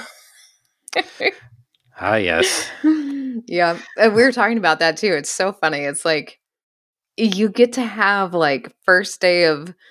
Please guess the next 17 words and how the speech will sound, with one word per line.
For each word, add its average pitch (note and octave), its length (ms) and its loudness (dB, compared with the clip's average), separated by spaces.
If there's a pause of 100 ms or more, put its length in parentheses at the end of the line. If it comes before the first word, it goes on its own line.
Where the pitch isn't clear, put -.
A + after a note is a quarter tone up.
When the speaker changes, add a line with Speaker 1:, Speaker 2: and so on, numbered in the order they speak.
(220)
Speaker 1:
school E3 560 0
excitement, D#3 920 -6 (360)
like, D#3 400 -2
twice F3 460 -4
a E3+ 60 0
year D3 360 -2
for E3 60 -8
the D3+ 100 -4
rest C#3+ 280 -4
of D#3+ 80 -8
your D#3+ 160 -6
life. C3 300 0 (100)
It's - 160 -6
so F#3 260 2
strange. F#3+ 480 0 (2000)
<laughs> E4+ 100 -4 (280)
Speaker 2:
Right. A#2 460 0